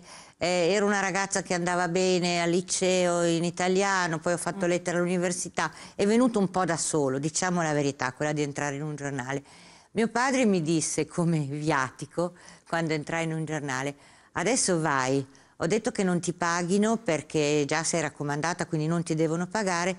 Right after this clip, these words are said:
Speaker 1: e ricordati che
Speaker 2: <laughs>
Speaker 1: piangerai molto". Allora, io devo dire, non ho pianto e dopo un po' mi hanno anche pagato. Qual è il risvolto della medaglia? Certo, per, non dico far dimenticare, perché è un cognome che ho e, e quindi è inutile
Speaker 2: Eh.
Speaker 1: starci a, a giocare.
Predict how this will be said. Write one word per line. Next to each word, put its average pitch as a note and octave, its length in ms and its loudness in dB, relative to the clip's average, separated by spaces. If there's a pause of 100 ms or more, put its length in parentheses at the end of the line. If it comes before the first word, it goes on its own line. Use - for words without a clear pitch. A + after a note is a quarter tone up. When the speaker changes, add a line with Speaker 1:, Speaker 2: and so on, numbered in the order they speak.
(200)
Speaker 1:
e G#3+ 100 0
ricordati E3+ 540 0
che F3 100 0
Speaker 2:
<laughs> - 0 -
Speaker 1:
piangerai D#3 600 0
molto". C#3+ 640 -2 (480)
Allora, E3 320 2
io A#3 360 2
devo F#3 280 4
dire, D#3+ 260 4
non G#3 160 2
ho F3+ 160 0
pianto C#3+ 800 0 (280)
e - 120 2
dopo G#3+ 220 2
un A#3 100 4
po' F3 180 2
mi F3 100 2
hanno E3 140 0
anche D3 220 -2
pagato. C3+ 640 -4 (560)
Qual A#3 180 2
è F#3+ 200 2
il F3 40 2
risvolto E3+ 460 2
della E3 220 4
medaglia? D3 580 0
Certo, D#3+ 800 -2 (380)
per, - 460 0
non G3+ 200 4
dico - 380 4
far E3 220 0
dimenticare, D#3+ 760 0
perché D3+ 220 -2
è - 20 2
un E3 120 0
cognome E3+ 520 0
che B2 220 -2
ho E3 280 2
e, A#2+ 240 -2
e C3+ 120 -4
quindi D#3+ 260 -2
è D3+ 40 0
inutile D3 520 0
Speaker 2:
Eh. C3 60 -6
Speaker 1:
starci C#3+ 800 -6
a, C3 260 -2
a C3+ 160 -2
giocare. C3 500 -2